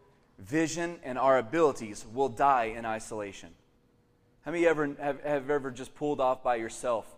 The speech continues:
And how long did it take before you were discouraged and felt alone and the whole world, everybody hates you, you're gonna go eat worms kind of stuff, right?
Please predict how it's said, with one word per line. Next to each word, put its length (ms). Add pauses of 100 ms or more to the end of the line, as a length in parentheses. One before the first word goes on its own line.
(360)
And 120
how 100
long 180
did 120
it 120
take 300
before 260
you 120
were 80
discouraged 720
and 200 (420)
felt 260
alone 440
and 140
the 60
whole 200
world, 280 (140)
everybody 520
hates 340
you, 80
you're 120
gonna 200
go 120
eat 140
worms 360
kind 180
of 80
stuff, 400
right? 340